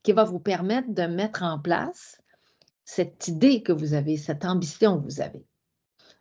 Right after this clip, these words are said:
Et troisièmement, l'action, c'est tout simple parce que sans travail, sans action, vous avez beau avoir cette ambition, cette audace de prendre le risque,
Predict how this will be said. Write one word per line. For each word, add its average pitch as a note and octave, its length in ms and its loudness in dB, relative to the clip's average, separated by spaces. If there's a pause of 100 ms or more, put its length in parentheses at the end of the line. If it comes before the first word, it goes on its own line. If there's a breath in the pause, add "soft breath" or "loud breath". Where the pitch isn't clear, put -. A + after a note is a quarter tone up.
(120)
Et G#3+ 120 4
troisièmement, G3+ 920 2 (280)
l'action, G#3+ 720 0 (440)
c'est D3 120 -10
tout - 100 -16
simple A#3+ 540 -2
parce - 240 -8
que C3+ 320 -6 (480 soft breath)
sans A3 280 0
travail, F#3+ 600 0
sans G3+ 380 -2
action, G#3 580 0
vous F3 140 -2
avez E3 200 0
beau F3 220 2
avoir E3+ 380 0
cette - 260 -4 (220)
ambition, A3 840 2
cette - 420 -4
audace A3+ 760 4
de D#3 60 -4
prendre E3 300 -4
le C#3+ 120 -4
risque, D4+ 480 6